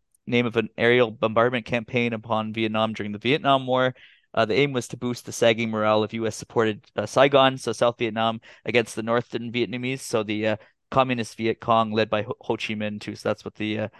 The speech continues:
the two faction, big factions in, um, the Vietnam War too. And for me, this is, uh, my favorite Grindhouse movie. I watched after, uh, Quentin Tarantino's recommendation,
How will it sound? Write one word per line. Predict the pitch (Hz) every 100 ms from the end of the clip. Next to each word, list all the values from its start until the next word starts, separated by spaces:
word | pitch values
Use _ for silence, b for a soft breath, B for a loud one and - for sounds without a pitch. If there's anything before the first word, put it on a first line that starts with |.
| b b -
the |
two | - 123
faction, | - 113 - - -
big | 117
factions | - 110 - - 107
in, | - 107 104
um, | 107 104 - B B -
the |
Vietnam | 107 117 104 107 104
War | 107 104
too. | - - 104 B B
And | -
for | 120 147
me, | 175
this | 165 147
is, | 139 131
uh, | 117 110 -
my | 131
favorite | 139 139 113
Grindhouse | 110 110 110 104 -
movie. | 107 107
I | 110
watched | 113 120 -
after, | 117 107 113 107
uh, | 107 - B _ -
Quentin | 143 127
Tarantino's | 139 127 135 135 135
recommendation, | 127 120 127 120 117 113 123 123